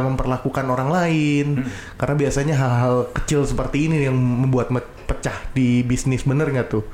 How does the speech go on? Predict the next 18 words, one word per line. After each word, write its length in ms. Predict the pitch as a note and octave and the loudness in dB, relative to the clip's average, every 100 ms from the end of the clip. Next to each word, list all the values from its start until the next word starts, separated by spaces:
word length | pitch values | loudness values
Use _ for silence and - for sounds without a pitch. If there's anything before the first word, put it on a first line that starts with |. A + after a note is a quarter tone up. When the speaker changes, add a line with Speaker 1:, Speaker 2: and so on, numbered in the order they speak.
| - | -6
Speaker 2:
Bener, 420 | C3 C3+ B2+ A#2 | -2 0 -2 -2
bener 220 | B2 C3 | -4 -2
banget. 260 | C3 B2 - | -2 -4 -4
Iya, 140 | C3 | -4
bener. 240 | A2+ G#2 - - - | -2 -4 -6 -14 -14
Gue 140 | - C#3 | -6 -4
setuju 240 | C#3+ C3 | -2 -2
banget 260 | C3 B2+ B2+ | 0 -2 -6
find 220 | - A#2+ | -6 -4
the 80 | A2+ | -2
right 180 | A#2 A2+ | -4 -6
partner. 360 | A#2 - A#2 G2+ - | -6 -4 -6 -6 -10
Karena 140 | - | -6
tadi 160 | C#3 D3+ | -4 -4
gue 120 | D#3+ | -2
juga 120 | C#3+ A#2+ | -2 -2
ceritakan 500 | B2 B2 C#3+ E3 E3 | -2 -4 -4 -6 -6
apa, 360 | A#2 D#3 D#3 | -6 -6 -8